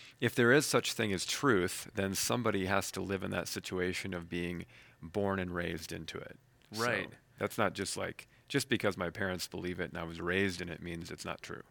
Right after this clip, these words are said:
Speaker 2: Yeah, so there's this important task for all people of just questioning.
Speaker 1: Yeah.
Speaker 2: And it's natural. Uh, but when it comes to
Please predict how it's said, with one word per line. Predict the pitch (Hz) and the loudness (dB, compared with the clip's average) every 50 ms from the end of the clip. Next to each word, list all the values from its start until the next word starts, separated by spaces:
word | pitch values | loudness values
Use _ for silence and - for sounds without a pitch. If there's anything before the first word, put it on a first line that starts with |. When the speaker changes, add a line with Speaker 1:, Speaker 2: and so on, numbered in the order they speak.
| _ _ _ - - - - - - - - - - - | _ _ _ -20 -20 -20 -20 -20 -20 -20 -20 -20 -6 0
Speaker 2:
Yeah, | 135 135 127 104 92 | 4 4 4 4 4
so | - - 127 | 2 -2 0
there's | 127 135 135 123 123 | 0 0 0 0 -2
this | 127 120 - | -2 -2 -2
important | 123 117 107 - - - 180 170 127 117 - | -4 -6 -8 -10 -4 -2 -2 -2 -2 -6 -4
task | - 127 127 139 131 - - - | 0 4 4 4 4 2 -2 -8
for | - - 110 101 | -6 -4 -2 -2
all | - 104 135 | 0 0 0
people | 147 - - 104 - - 92 92 | -2 -2 -8 -12 -10 -8 -8 -8
of | 90 - | -8 -8
just | 101 95 - | -10 -10 -10
questioning. | - - - 107 - - - - 104 87 85 92 110 117 - - - | -8 -2 -2 -2 -2 -2 -8 -8 -10 -10 -10 -10 -12 -14 -18 -18 -8
Speaker 1:
Yeah. | - - 113 - - - _ _ _ | -2 -2 -2 -2 -4 -10 _ _ _
Speaker 2:
And | 120 117 110 | -4 -4 -2
it's | 110 - | -4 2
natural. | 123 120 131 143 - - - 95 87 - 123 - - _ _ _ _ _ _ - _ _ _ _ _ _ - | 4 4 4 4 4 0 -4 -6 -6 -6 -8 -12 -18 _ _ _ _ _ _ -20 _ _ _ _ _ _ -2
Uh, | 104 104 101 101 - | 0 2 0 0 4
but | - 165 175 156 120 113 117 - - _ _ _ _ _ _ _ | 4 6 8 8 6 6 0 -4 -14 _ _ _ _ _ _ _
when | 135 123 120 117 | -4 -2 -2 -2
it | 104 - | -2 -2
comes | - - 208 220 196 156 135 127 - - | -4 -4 -2 -2 -2 -4 -2 -2 -2 -2
to | - - - - 127 123 120 117 113 113 113 110 107 | -2 -2 -4 -4 -4 -2 -2 -2 -2 -4 -4 -6 -8